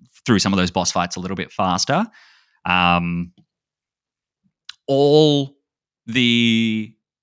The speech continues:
puzzle patterns are the same. So those door puzzles, we've gotta, like, click the arrow keys,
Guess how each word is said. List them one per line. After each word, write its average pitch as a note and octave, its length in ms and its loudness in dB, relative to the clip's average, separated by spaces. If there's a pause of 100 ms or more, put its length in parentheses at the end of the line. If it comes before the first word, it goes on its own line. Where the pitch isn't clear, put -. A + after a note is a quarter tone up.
puzzle D3+ 260 0
patterns F3+ 520 -4
are C3+ 140 -2
the B2 80 -10
same. F#3+ 300 -4 (360)
So G#2+ 340 -2
those G#2 240 -4
door A2 240 0
puzzles, A#2+ 400 -2
we've G#2+ 140 -4
gotta, G2 160 -4
like, F#2 260 -8
click - 320 -6
the - 180 -4
arrow G#2+ 280 -2
keys, A2 680 -2